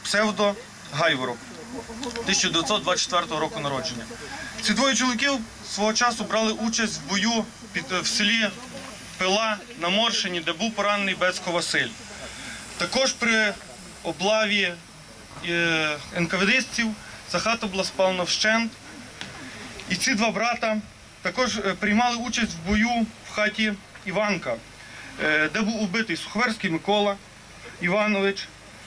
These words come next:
е, Луш-, Лучко Микола Євстахович, а Бецькові Михайлу Федоровичу було відірвано ногу. Трагічна доля спіткала цих двох братів в селі, в селі, в селі Криниця.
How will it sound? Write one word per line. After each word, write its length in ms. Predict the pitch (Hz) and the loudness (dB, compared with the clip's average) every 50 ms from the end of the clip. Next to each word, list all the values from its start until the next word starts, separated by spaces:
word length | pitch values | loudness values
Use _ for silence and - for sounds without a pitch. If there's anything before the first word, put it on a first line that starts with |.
| - - - - - | -18 -16 -10 -6 -2
е, 300 | 156 156 151 151 143 143 - - | 0 0 2 2 0 -2 -2 0
Луш-, 280 | 180 196 220 214 - - - - - - - - - - - 190 | 2 4 4 4 4 0 -4 -8 -14 -14 -12 -12 -12 -10 -2 2
Лучко 560 | 196 226 226 - - - 262 254 233 214 - - - - - | 2 2 4 2 0 0 0 0 2 0 0 -4 -8 -8 -6
Микола 380 | 180 175 - 208 202 180 170 | -6 -4 -2 0 0 0 0
Євстахович, 720 | 156 147 139 - - 233 233 220 - 220 208 214 214 - - - | 0 -2 -4 -4 -2 -2 -2 -2 -2 -2 -2 -2 -2 -4 -8 -8
а 80 | - 165 | -8 -4
Бецькові 400 | 160 196 226 220 - - 196 190 | -2 0 -2 -2 -2 -4 -6 -4
Михайлу 380 | 190 185 180 190 190 180 175 165 | -4 -4 -4 -2 -2 -2 -2 -2
Федоровичу 480 | - 214 226 208 214 208 - - 160 | -2 -2 -2 -2 -2 -4 -6 -6 -6
було 180 | - 160 165 160 | -4 -2 -2 -2
відірвано 480 | 156 160 - 196 180 180 175 170 165 | -2 -2 -4 -2 -2 0 0 0 0
ногу. 220 | 160 151 143 123 113 - - - - - - - - - - - 294 294 285 285 277 269 - - - - - 269 269 269 - - - - - - - - - - - - | 0 0 -2 -4 -4 -8 -10 -12 -12 -12 -12 -12 -14 -14 -14 -14 -14 -14 -14 -14 -14 -14 -14 -14 -14 -12 -12 -14 -14 -14 -14 -14 -14 -14 -14 -14 -14 -14 -14 -12 -6 -2
Трагічна 400 | - 175 220 277 269 - 269 254 | 0 2 2 2 2 2 2 2
доля 260 | 202 277 277 262 233 | 2 2 2 0 0
спіткала 400 | - 220 208 - 247 240 240 240 | -2 -2 -4 -2 -2 -2 -2 -2
цих 180 | - - 233 | -2 -2 -2
двох 160 | 214 208 233 220 | -2 0 0 -2
братів 440 | 190 208 226 226 - 254 262 262 233 208 170 247 247 214 180 - - - | 0 0 -2 -2 0 0 0 0 -2 -2 -4 -6 -8 -10 -10 -12 -12 -10
в 40 | - | -8
селі, 600 | - - - - 220 220 214 233 247 247 240 226 214 - - - - - - - - - - - - - - - - - - - - 202 - - - - - - - - - - - - - - - 78 78 - - 104 - - 104 101 - | -8 -6 -4 -2 0 2 2 2 2 2 0 0 -2 -6 -12 -18 -18 -18 -18 -18 -18 -18 -18 -18 -18 -18 -18 -18 -16 -16 -16 -14 -14 -14 -14 -14 -16 -16 -14 -12 -12 -10 -10 -10 -10 -10 -10 -10 -10 -8 -8 -10 -10 -12 -12 -14 -14 -12 -10
в 40 | - | -8
селі, 440 | - - - 196 196 226 233 233 214 - - - 170 165 160 156 160 165 | -6 -4 -2 0 2 2 2 2 2 -2 -6 -10 -10 -8 -8 -8 -8 -6
в 40 | - | -4
селі 220 | - 202 208 233 | 0 0 0 0
Криниця. 540 | 233 - 220 233 233 247 226 196 - - | 0 0 0 0 2 2 0 -2 -4 -6